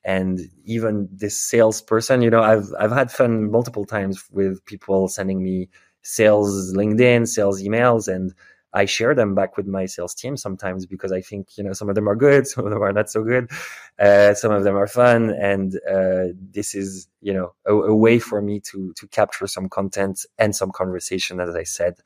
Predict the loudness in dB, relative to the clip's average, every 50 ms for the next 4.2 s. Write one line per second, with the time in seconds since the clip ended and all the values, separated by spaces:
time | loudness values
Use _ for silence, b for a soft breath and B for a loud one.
0 | b b b b b b b b b -2 0 2 2 2 0 0 -2 -6 -10 -12
1 | -12 -14 -16 -18 _ -6 -2 0 0 0 -2 _ _ -2 -2 -2 -2 _ _ _
2 | _ _ _ -20 -20 -18 -6 0 2 2 4 2 0 -2 -6 -10 -6 0 2 2
3 | 4 4 2 2 2 2 2 0 0 -2 -2 -4 -6 -4 -4 -2 -2 -4 -6 -10
4 | -16 -18 _ -20